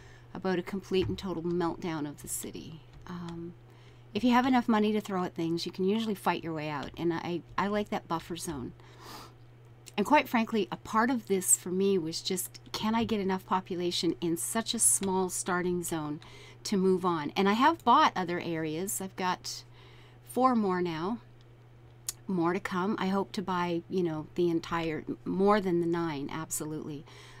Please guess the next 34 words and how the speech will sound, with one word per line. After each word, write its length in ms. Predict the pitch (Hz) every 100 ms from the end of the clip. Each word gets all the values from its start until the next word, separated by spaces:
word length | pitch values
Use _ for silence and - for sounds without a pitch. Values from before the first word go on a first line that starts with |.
| -
I'd 140 | 170
like 180 | 170 170
to 80 | -
get 160 | 175 -
the 80 | 170
whole 220 | 165 -
island 380 | 147 156 156 156
in. 220 | 151 156 - - -
I 120 | 214
don't 80 | 254
know 100 | 233
if 120 | 214
I 60 | 190
can 120 | 175
fit 180 | 165 180
a 40 |
bridge 320 | 143 160 165 196
across 360 | - 175 180
here, 160 | 175 170
but 80 | 180
it'd 80 |
be 80 | 180
fun 240 | 180 185 180
to 80 |
try, 500 | - - 165 175 165 190
you 120 | 196 180
know, 160 | 165
have 220 | 180 170
some 340 | - 170 147 -
great 320 | - 185 185
little 380 | 180 175 165 151 - - - - - - - - - - - -
private 460 | - 202 190 170 - - - - -
place 340 | - 180 190
of 200 | - 170